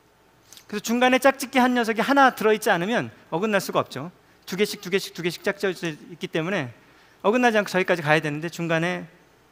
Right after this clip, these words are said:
짝짓기 결함이 있기 때문에 여기에 있어서 얘하고 얘가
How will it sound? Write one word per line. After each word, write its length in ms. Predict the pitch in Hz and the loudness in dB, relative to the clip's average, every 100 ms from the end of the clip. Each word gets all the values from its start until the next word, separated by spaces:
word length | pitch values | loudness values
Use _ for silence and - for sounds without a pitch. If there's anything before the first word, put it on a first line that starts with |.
| _ | _
짝짓기 380 | 180 - - 160 | -10 -10 -14 -8
결함이 340 | 156 143 139 | -4 -4 -6
있기 180 | 120 156 | -8 -6
때문에 460 | - 156 147 233 247 _ | -4 -2 -2 -4 -6 _
여기에 300 | 151 151 180 | -4 0 0
있어서 400 | 147 175 170 254 - - _ | 0 -2 -2 -4 -6 -20 _
얘하고 260 | 165 165 160 | 0 2 0
얘가 380 | 135 143 170 | 0 0 -2